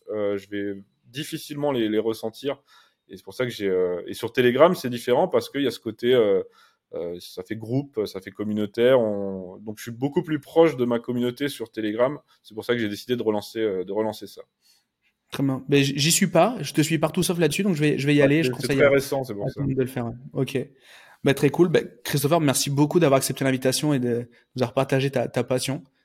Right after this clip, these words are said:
Speaker 1: Mais
Speaker 2: J'ai,
Speaker 1: c'est
Speaker 2: j'ai,
Speaker 1: un
Speaker 2: j'ai
Speaker 1: merci
Speaker 2: adoré.
Speaker 1: à toi. C'était un grand plaisir, d'autant que, comme je te le disais, euh, je, je suis pas, je suis pas très à l'aise, euh, en interview, enfin, à l'idée de donner des interviews.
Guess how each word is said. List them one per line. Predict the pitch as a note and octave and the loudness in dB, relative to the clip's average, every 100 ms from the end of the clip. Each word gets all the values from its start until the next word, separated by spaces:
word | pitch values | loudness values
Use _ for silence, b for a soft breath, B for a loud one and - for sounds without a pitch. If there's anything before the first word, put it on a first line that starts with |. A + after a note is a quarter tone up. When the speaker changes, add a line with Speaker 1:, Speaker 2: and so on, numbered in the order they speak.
| _ | _
Speaker 1:
Mais | B2 B2 | -2 0
Speaker 2:
J'ai, | A#2+ A2+ | 2 0
Speaker 1:
c'est | G2+ | 0
Speaker 2:
j'ai, | - | -2
Speaker 1:
un | |
Speaker 2:
j'ai | A#2 A#2+ | -2 2
Speaker 1:
merci | C3+ C3 | 2 2
Speaker 2:
adoré. | B2 B2 | 0 -2
Speaker 1:
à | |
toi. | G#2+ A2+ | -2 -4
C'était | A2+ - G#2+ | -4 -4 -2
un | |
grand | G#2+ A2 | 0 0
plaisir, | A#2 A2+ D3+ | 0 4 4
d'autant | C3 A2+ C3 | 4 0 -4
que, | |
comme | C3 A2+ | -2 -4
je | G#2 | -4
te | A2+ | -8
le | G#2+ | -8
disais, | A2 G#2+ A2+ B2+ | -10 -6 0 4
euh, | A#2+ G#2 G2 | 6 4 2
je, | F#2+ F#2+ F#2 F#2 F#2 F2 E2 | -2 -8 -10 -8 -10 -12 -18
je | |
suis | - _ _ _ | -20 _ _ _
pas, | G2+ F#2+ E2+ | -4 -4 -6
je | F#2+ | -10
suis | F#2+ | -4
pas | A2 | -4
très | G#2+ A#2 A2+ | -2 2 6
à | |
l'aise, | B2 C#3 A#2 G2+ - | 6 6 2 -4 -4
euh, | G2+ G2 F#2+ | 0 2 2
en | F#2+ | 0
interview, | G#2 G#2+ A#2 A2 A2+ C#3+ E3 | -6 -2 2 2 0 -4 -6
enfin, | - G#2 | -6 -2
à | G2 | -2
l'idée | G#2+ B2 D3 | -2 2 4
de | C#3+ | 4
donner | A2+ A2+ A#2+ | 2 0 -2
des | A2+ | -4
interviews. | A2 G#2+ G#2+ A2+ D3 | -6 -2 -2 -2 -10